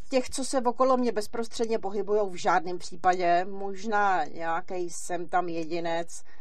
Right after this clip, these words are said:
ale ten to přede mnou nikdy nahlas neřekl. Jako většinou to není požadovaný. My,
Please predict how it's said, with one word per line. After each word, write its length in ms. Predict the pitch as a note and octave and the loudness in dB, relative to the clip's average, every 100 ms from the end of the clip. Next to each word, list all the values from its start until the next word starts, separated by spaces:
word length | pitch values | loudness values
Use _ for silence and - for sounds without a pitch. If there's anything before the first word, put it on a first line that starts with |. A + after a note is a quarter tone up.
| - - - - - - - - - | -6 -4 -4 -4 -4 -4 -4 -4 0
ale 280 | G#3 A3+ G#3+ - - - - - - - | 4 6 4 0 -4 -4 -4 -4 -4 -2
ten 260 | - A3 G#3 | 4 6 6
to 120 | G#3 | 0
přede 280 | G3+ A3+ G#3 | 0 2 2
mnou 200 | G3+ G3+ | 2 0
nikdy 280 | G3+ G3 F#3+ | -2 -2 -2
nahlas 380 | F#3+ G#3 F#3+ - | -2 -2 -2 -2
neřekl. 360 | F#3 F#3+ F#3+ | -2 -2 -4
Jako 180 | G3+ A#3 | -2 -2
většinou 500 | A3+ A#3 B3 A#3 A3+ | 0 -2 0 2 0
to 280 | A3+ G#3+ G#3 | 2 0 0
není 320 | G3+ G#3+ G#3+ | 0 0 0
požadovaný. 720 | G#3 F#3+ F#3+ F3+ F3 F3+ F3+ | -2 -2 -2 -2 0 0 0
My, 260 | F#3+ A3 | -2 -2